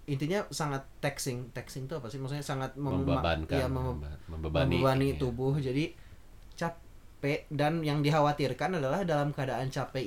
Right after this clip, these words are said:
Speaker 1: ini bukan ke diri sendiri sebetulnya. Jadi kalau maneh you reap what you sow gitu kan, maneh nggak, nggak istirahat terus langsung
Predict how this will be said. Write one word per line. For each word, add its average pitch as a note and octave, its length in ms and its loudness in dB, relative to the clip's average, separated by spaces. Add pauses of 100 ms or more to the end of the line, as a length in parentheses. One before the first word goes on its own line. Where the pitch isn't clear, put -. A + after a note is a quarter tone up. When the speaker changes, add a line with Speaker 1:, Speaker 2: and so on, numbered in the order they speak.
Speaker 1:
ini A#2 400 -4 (400)
bukan F3+ 480 2
ke F#3 80 2
diri E3 240 4
sendiri F#3+ 400 2
sebetulnya. D3+ 600 0
Jadi D3+ 260 0 (480)
kalau C#3+ 320 2 (640)
maneh C#3+ 320 -2
you D3 180 4
reap C#3+ 220 2
what C#3+ 160 0
you C3 80 0
sow D#3+ 160 2
gitu C3 160 0
kan, C#3 160 -2
maneh D3+ 320 0 (800)
nggak, C#3 340 2
nggak C3+ 180 -2
istirahat C3+ 460 -2 (120)
terus - 520 -6 (300)
langsung C3+ 420 -2